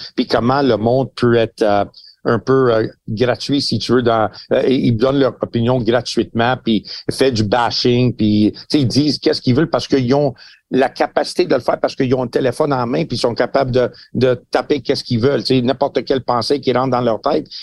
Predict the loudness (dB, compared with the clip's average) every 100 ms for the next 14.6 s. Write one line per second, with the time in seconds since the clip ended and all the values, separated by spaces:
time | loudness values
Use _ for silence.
0 | -2 0 0 0 0 2 2 0 0 -4
1 | -2 -2 -2 0 0 0 2 0 2 2
2 | 0 -4 -20 -20 -6 -2 0 0 0 0
3 | 0 0 0 0 -2 -2 -2 -2 -2 -2
4 | -4 -4 -2 0 -2 -4 -20 _ _ -4
5 | -2 -2 -4 0 0 0 -6 _ _ _
6 | -12 -2 0 2 2 2 0 0 -2 0
7 | -2 -2 -2 0 0 -4 -10 _ _ _
8 | _ _ -2 2 2 2 0 -4 _ _
9 | -2 -2 0 -2 -2 -4 -4 -8 _ _
10 | _ _ _ _ _ -6 0 0 0 0
11 | 2 2 2 2 0 -4 _ _ 0 0
12 | 2 0 0 0 0 0 -2 -2 0 0
13 | -2 -2 -2 -2 -2 -2 -4 -4 0 2
14 | 0 -2 -6 -14 -14